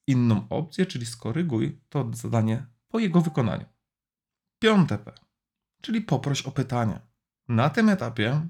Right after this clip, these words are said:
poproś swojego pracownika o pytania.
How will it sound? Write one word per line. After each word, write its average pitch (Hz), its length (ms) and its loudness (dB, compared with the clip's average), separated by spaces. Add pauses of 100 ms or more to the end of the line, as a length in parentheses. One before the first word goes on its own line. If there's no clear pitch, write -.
(140)
poproś 196 300 -8
swojego 151 400 -6
pracownika 135 800 -6
o 127 460 -6
pytania. 120 500 -2